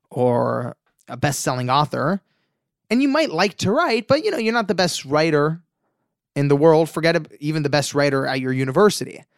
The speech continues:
So you don't even try. And what Maya Angelou told me is she believes people aren't born with the art.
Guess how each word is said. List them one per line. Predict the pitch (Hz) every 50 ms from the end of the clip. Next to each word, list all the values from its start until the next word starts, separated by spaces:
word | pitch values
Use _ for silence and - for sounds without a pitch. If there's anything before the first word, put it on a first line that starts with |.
| _ _ _
So | - - -
you | 151 147
don't | 147 175 180
even | 170 160 151
try. | 131 - - 131 127 - - - - _ -
And | 147 143
what | 151 147
Maya | 143 151 180 214 233 226 185
Angelou | 175 175 170 156 151 151 139
told | - - 135 135 123 131 -
me | 147 123 113 135 143 - _ _ _ _ _ _ _ _ _ -
is | 131 135 139 143 143 135 - - - _ _ _ _ _ _ _ _ _ _ _ _ _ _ _ _ _ _ _ _ _ _ _ _ _ _ _ _ _ _ _ _ _
she | - - - - - 180 190 208
believes | 208 214 202 147 135 123 123 135 127 120 - - - _ _ _ _ _ _ _ _ _ _ _ _ _ _ _ _ _ _ _ _ -
people | - 180 170 - 165 -
aren't | 135 131 131 131 131 _ -
born | - 131 127 123 123 127
with | - - -
the | - -
art. | - - - - _ - - -